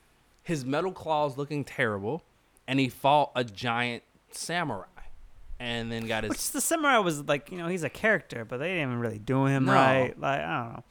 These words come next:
Speaker 1: There's a lot of things, and then there was a lot of things in that movie that, like, didn't make sense. Like, he got his adamantium claws cut off,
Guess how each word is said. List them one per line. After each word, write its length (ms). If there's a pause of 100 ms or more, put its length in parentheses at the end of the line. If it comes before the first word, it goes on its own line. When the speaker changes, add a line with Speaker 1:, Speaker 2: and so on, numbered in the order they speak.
(220)
Speaker 1:
There's 160
a 40
lot 160
of 80
things, 240
and 160
then 80
there 100
was 100
a 40
lot 140
of 60
things 160
in 60
that 100
movie 200
that, 120
like, 160
didn't 180
make 160
sense. 260
Like, 120
he 100
got 160
his 80
adamantium 680
claws 340
cut 180
off, 420